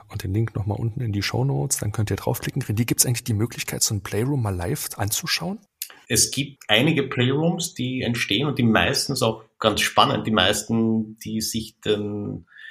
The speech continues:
Speaker 2: so eine Innovationsumgebung hinstellen, sind auch sehr, sehr, äh, offen dafür,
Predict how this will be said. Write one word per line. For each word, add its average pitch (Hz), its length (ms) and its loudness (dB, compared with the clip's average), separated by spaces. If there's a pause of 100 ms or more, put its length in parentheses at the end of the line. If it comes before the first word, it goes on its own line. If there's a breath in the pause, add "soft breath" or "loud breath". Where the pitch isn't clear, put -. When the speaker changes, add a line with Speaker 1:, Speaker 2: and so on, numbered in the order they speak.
(140 loud breath)
Speaker 2:
so - 120 2
eine 110 80 6
Innovationsumgebung 110 1080 2
hinstellen, 117 500 0
sind 117 200 2
auch 104 120 4
sehr, 101 280 4
sehr, 117 500 2
äh, 95 220 6 (140)
offen 90 600 -2
dafür, 113 720 0